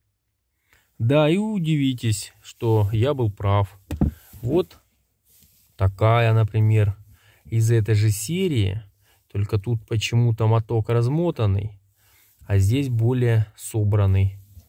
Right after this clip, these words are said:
Тоже, ну, цены, цены идут, ну, например, вот этот моток, там, пусть будет тысяча рублей. Этот, нап-, например, будет тысяча рублей. Да тут все, короче, в круговую по тысяче. Ну, собственно,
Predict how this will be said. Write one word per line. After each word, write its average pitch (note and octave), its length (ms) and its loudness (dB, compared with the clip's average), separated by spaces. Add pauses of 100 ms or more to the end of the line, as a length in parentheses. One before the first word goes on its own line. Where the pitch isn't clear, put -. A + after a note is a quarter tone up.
(540)
Тоже, G2 380 0 (160)
ну, C#3+ 240 -10
цены, E3 400 0
цены A3+ 340 0
идут, E3 300 -2 (100)
ну, E3+ 400 0
например, D3+ 460 0
вот B2 180 -4
этот C3 240 2
моток, A#2+ 460 -2 (480)
там, F#2+ 220 -4
пусть A2+ 200 -4
будет G#2+ 460 0 (1000)
тысяча G2 460 -6
рублей. F2+ 460 0 (760)
Этот, A2+ 240 0
нап-, G#2+ 320 0
например, A2+ 440 2
будет G2+ 280 0
тысяча G2 460 -4
рублей. F#2 400 0
Да A#2+ 140 -2
тут F#3+ 200 -6
все, C3+ 220 0 (300)
короче, C#3 320 -2
в A2+ 80 -6
круговую C#3 500 0
по A#2 160 -2
тысяче. A2+ 560 -8 (720)
Ну, A#2 160 -6
собственно, A#2 540 -4